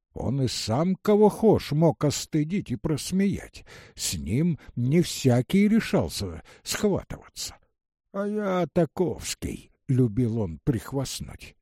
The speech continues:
«У меня не перетакуешь». И десять,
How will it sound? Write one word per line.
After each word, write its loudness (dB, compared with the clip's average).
«У -6
меня -6
не 2
перетакуешь». 4
И 0
десять, -8